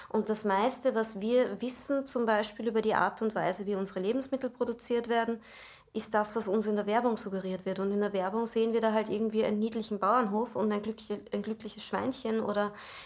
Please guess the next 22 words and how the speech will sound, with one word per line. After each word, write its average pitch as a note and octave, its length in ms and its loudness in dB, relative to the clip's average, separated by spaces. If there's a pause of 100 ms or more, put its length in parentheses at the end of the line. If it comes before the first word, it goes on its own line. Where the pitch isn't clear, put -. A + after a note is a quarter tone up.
(140)
einen, G#3+ 320 4
einen G#3+ 240 4
freundlichen G#3+ 520 0
Opi G#3+ 320 4
im A3+ 120 2
karierten A3 420 2
Hemd, G3+ 300 0
der G#3+ 80 -2
glücklich G#3+ 400 -2
eine G3+ 140 0
rote G#3 260 -2
Tomate G3 400 -2
pflückt. - 420 -4 (460)
Und - 320 2 (100)
wir, G#3 320 4
wir A3 100 2
sehen G#3+ 280 2
halt G#3+ 160 2
nicht A3+ 240 -4
den, G#3+ 320 0
den G#3+ 180 -4
Flüchtling G#3+ 680 -2